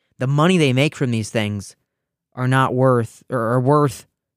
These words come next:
going to jail for, like, three weeks, 'cause they can make thousands of thousands of dollars from these things. In twenty twenty-two, catalytic converter theft was widespread in Ohio.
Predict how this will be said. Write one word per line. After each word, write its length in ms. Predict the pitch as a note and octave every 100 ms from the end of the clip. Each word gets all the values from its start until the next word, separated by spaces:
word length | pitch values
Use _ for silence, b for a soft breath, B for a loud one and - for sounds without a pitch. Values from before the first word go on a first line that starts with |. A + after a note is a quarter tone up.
| -
going 260 | C3+ C3+
to 60 | B2
jail 280 | A2+ B2 A#2+
for, 140 | -
like, 180 | A2 G#2
three 200 | - A2+
weeks, 360 | G2+ G2 - - _ _ _ _ _ _ -
'cause 80 | B2+
they 100 | B2+
can 280 | A#2+ A2+ G#2 _ _ _
make 320 | - C3 C3 - - -
thousands 440 | C3 D3 B2+ C3
of 160 | B2+ G2+
thousands 400 | C3 C#3+ B2+ B2
of 100 | A2+
dollars 380 | B2 B2+ C3 A2
from 120 | G#2+
these 180 | G2+ -
things. 300 | C#2+ - _ _ _ _ _ _ _ _ _ _ _ _ _ _ _ _ _ _ _ _ _
In 100 | C#3
twenty 280 | C3 D#3+ F3
twenty-two, 480 | F3 F#3+ F3+ - C3+
catalytic 420 | - C3+ D3 C#3+
converter 320 | C#3 B2+ C3
theft 220 | B2+ B2+ A#2+
was 120 | G#2+
widespread 460 | A2+ A#2+ - A#2+
in 60 | A2
Ohio. 460 | G#2 B2+ C3+ C3